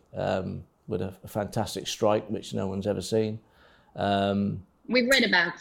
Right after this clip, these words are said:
Speaker 2: it. <laughs>
Speaker 1: Have you? Yeah, good. Uh, I have got, I, I have got a photograph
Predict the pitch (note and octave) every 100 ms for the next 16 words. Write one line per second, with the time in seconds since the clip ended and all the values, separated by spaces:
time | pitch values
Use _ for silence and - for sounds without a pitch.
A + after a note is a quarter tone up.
0 | - E3 - - - A3 G3 C3 B2+ C3+
1 | A#2+ - C#3 G2+ - C3+ C#3 C#3 D3+ G#3
2 | F#3+ G#3+ - D#3 - D#3 G3 G#3 G#3 D3+
3 | - F3+ C#3 B2+ B2 B2 - -